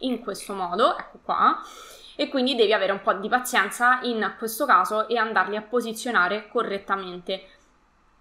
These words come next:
Quindi se hai una muratura, per esempio, adesso ne posiziono qualcuno, ops, sbagliato.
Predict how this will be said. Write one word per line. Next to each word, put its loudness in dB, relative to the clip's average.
Quindi -4
se -8
hai 4
una -6
muratura, -2
per -12
esempio, -8
adesso -4
ne -12
posiziono -6
qualcuno, -4
ops, -8
sbagliato. -10